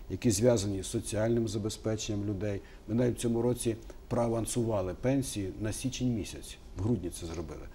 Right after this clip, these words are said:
Ну, звичайно, це можна було б узгодити і цього не робити. Але є й друга причина, я тут хочу сказати, вона серйозна. Ми маємо сьогодні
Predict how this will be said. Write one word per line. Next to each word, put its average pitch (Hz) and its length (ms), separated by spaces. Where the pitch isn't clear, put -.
Ну, 117 60
звичайно, 202 420
це - 120
можна 117 280
було 107 180
б 101 100
узгодити 110 440
і - 20
цього 92 280
не 85 120
робити. 76 260
Але 143 260
є 269 80
й 254 40
друга 233 320
причина, 151 640
я 104 300
тут 110 240
хочу 107 280
сказати, 113 360
вона 107 260
серйозна. 101 640
Ми 120 80
маємо 127 320
сьогодні 120 380